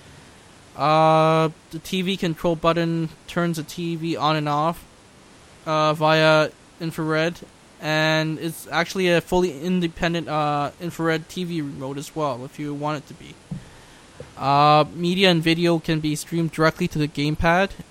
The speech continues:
and we'll be seeing new gameplay mechanics for sure with, uh,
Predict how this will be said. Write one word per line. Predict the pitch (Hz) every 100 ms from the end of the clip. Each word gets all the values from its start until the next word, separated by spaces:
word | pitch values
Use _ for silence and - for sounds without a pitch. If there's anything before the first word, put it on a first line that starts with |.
| -
and | 151 151 151 151 151 151 147 151 - - - - - - - - - - - - - - _ _
we'll | 175 170
be | 175
seeing | 170 190 180
new | 180 170 160
gameplay | - 175 175 165
mechanics | 151 151 147 160
for | 147
sure | - - 160 151
with, | 143 139 -
uh, | 143 139